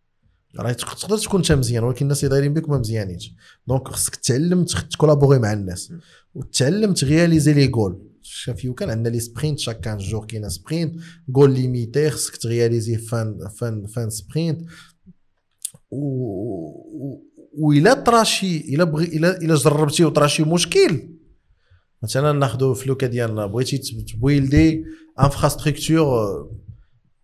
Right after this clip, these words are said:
Speaker 1: ملتي ريجن، يعني عندك انفراستركتور مثلًا في لندن وبغيتي تصايب كوبي ديالها في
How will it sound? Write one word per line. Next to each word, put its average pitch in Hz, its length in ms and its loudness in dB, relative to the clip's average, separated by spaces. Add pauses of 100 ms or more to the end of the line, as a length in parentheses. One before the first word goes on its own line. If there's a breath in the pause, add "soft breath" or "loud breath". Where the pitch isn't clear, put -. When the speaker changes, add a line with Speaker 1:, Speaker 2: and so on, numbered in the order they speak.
(140)
Speaker 1:
ملتي 135 420 2
ريجن، 104 380 2
يعني 107 240 -2
عندك 120 360 0
انفراستركتور 117 800 -4
مثلًا 117 280 -2
في 120 120 -2
لندن 139 400 4
وبغيتي 139 540 0
تصايب 117 460 -2
كوبي 127 300 -2
ديالها 127 320 2
في - 180 -8